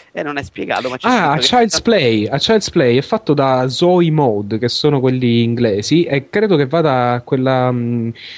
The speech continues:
Speaker 2: quella roba di beneficenza con cui sono, di cui fanno parte anche le, mm, come si chiama, Penny Arcade, eh, quelli credo che diano, che, mm, regalino console e giochi ai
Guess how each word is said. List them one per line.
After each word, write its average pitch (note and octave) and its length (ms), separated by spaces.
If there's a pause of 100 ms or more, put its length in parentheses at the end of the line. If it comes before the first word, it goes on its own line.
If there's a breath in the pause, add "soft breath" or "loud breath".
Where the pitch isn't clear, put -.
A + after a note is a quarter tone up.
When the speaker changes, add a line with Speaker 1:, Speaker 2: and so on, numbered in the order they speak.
(140 loud breath)
Speaker 2:
quella D3+ 180
roba A#3+ 220
di A#3 100
beneficenza G3 600
con D#3+ 160
cui D#3+ 180
sono, C#3+ 880
di B2+ 160
cui C3 280
fanno C3+ 260
parte C3 300
anche B2+ 340
le, A#2+ 380
mm, A2+ 180
come A#2 120
si A2+ 60
chiama, G#2+ 240
Penny A#2+ 260
Arcade, A2 760 (480 soft breath)
eh, G2+ 600
quelli D3+ 260
credo F3+ 300
che C#3 160
diano, C3 1000
che, B2+ 140
mm, A#2 640
regalino B2+ 540
console B2+ 440
e - 40
giochi C3 280
ai A2+ 480